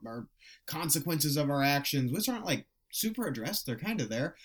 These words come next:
Uh, but yeah, I would say creature features definitely the most obvious. Not really a single location thriller, uh, but definitely, uh, in the, in, you know, the belly of the beast sort of,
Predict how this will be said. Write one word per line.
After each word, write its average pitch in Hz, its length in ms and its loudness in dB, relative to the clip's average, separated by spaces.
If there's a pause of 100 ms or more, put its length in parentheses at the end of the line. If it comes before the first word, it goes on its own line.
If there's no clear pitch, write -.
(200)
Uh, 131 220 4
but 147 80 2
yeah, 113 200 4
I 202 100 2
would 185 180 0
say 160 160 2
creature 226 340 2
features 185 380 -2
definitely 143 460 2
the 113 80 -2
most 110 280 -4
obvious. 127 540 0
Not 233 420 -2
really 170 420 -2
a 175 60 -2
single 170 320 -4
location 165 640 -6
thriller, 165 400 -2 (320)
uh, 120 220 4
but 117 180 -2
definitely, 110 720 0
uh, 107 200 -2 (100)
in 120 160 0
the, 107 260 -2
in, - 280 -8
you 135 100 -4
know, 110 180 -4
the 113 140 -4 (120)
belly 139 340 4
of 110 120 -2
the 113 100 -4
beast - 520 4
sort 107 240 -2
of, 101 120 -4